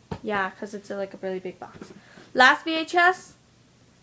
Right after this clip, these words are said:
I have it finally, and I really wanted to get it, and it's Spirit, Stand Up Cinema.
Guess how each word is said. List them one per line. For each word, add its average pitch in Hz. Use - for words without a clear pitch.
I 196
have 240
it 294
finally, 311
and 220
I 220
really 233
wanted 226
to 202
get 214
it, 262
and 214
it's 196
Spirit, 254
Stand 233
Up 220
Cinema. 294